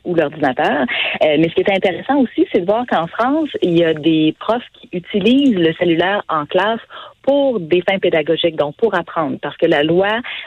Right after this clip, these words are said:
l'interdit en tout temps, à l'exception des profs qui veulent l'utiliser vraiment de manière encadrée. Donc, ça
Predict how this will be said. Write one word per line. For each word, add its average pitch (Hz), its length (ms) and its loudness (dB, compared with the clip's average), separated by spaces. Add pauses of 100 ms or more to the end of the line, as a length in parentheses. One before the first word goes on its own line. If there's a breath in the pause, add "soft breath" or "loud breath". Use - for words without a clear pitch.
l'interdit 170 760 0
en 190 140 -2
tout - 100 -10 (120)
temps, 240 260 0 (140)
à 226 140 2
l'exception 214 840 0 (300 loud breath)
des 165 140 2
profs 214 380 -2 (200)
qui 170 80 -10
veulent 190 260 0
l'utiliser 160 640 0
vraiment 170 260 -2
de 180 100 2
manière 165 460 0 (100)
encadrée. 151 640 -2
Donc, 143 240 0
ça 151 80 0